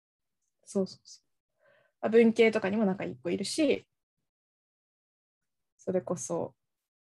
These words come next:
なんか、文化系、体育会系、いろん、いろんな人と仲いい。で、いろんな人となんか、まあ、遊び行ったりとか、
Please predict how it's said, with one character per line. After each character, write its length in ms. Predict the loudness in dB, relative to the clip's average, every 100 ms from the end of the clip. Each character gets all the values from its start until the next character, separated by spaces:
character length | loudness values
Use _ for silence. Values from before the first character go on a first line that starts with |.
| _ -4
な 140 | -4
ん 40 | -4
か、 280 | -6 -10 -12 _ _
文 220 | 2 2 2
化 120 | -2
系、 440 | 0 0 0 -4 -6
体 160 | -4 -4
育 100 | -4
会 200 | -8 -6
系、 360 | -2 -2 -4 _ _ _ _ _ _ _ _ _ _ _ _ _ -20 -20 _ _
い 80 | -2
ろ 120 | 2
ん、 200 | 2 2
い 80 | 4
ろ 140 | 4 4
ん 100 | 2
な 100 | 0
人 180 | -4 -10
と 100 | -10
仲 220 | -14 -20
い 80 | _ _ _ _ _ _ _ _ _ _ _ _ _ _ _ _ _ _ _ _ _ _ -6
い。 40 |
で、 60 | -2
い 40 |
ろ 120 | 0
ん 60 | 2
な 80 | 0
人 140 | -4
と 120 | -8
な 80 | -8
ん 60 | -10
か、 200 | -14 -16 _ _ _ _ _ _ _ _ _ _ _ _ _ -4
ま 100 | -2
あ、 60 | 0
遊 60 |
び 80 | 0
行 40 | -2
っ 40 |
た 80 | -12
り 80 | -16
と 120 | -6
か、 300 | -2 -2